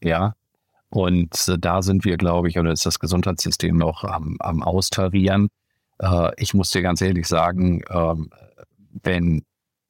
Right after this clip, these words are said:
mein Leben gerettet werden kann dadurch, dass andere meine Daten haben und, ähm,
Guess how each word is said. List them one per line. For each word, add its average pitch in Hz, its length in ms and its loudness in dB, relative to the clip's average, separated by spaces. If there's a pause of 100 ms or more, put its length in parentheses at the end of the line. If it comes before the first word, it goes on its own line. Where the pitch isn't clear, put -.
(100)
mein 101 360 2
Leben 92 320 2
gerettet 90 440 -2
werden 87 280 0
kann 87 200 -2
dadurch, 85 320 0
dass 85 160 -4
andere 92 360 0
meine 82 240 0
Daten 85 560 -2
haben 87 480 0
und, 85 400 -2 (160)
ähm, 82 500 -2